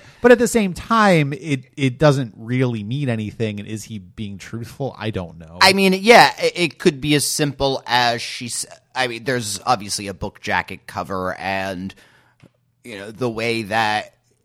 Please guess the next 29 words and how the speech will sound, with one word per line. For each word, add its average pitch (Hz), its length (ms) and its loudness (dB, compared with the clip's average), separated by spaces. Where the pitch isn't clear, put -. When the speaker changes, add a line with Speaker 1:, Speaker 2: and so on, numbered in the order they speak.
Speaker 2:
her, 123 160 -12
she's, - 480 -4
she - 280 -4
probably 175 560 6
speaks - 520 -8
how 135 180 2
Shoshana 117 680 -2
writes. 113 280 0
Shoshana 151 500 4
might 123 220 0
s-, - 460 -6
talk 135 440 8
very, 107 320 -8
you 139 160 -8
know, 107 100 -8
somewhat 107 520 -6
Speaker 1:
And 208 180 6
it - 40 10
could, - 80 -4
Speaker 2:
differently. 233 220 10
Speaker 1:
it 185 120 2
could 202 160 6
even 147 200 0
be 127 100 2
based 110 300 2
on 117 80 -4
the 104 100 -4
fact 98 340 -2
that, 98 100 -6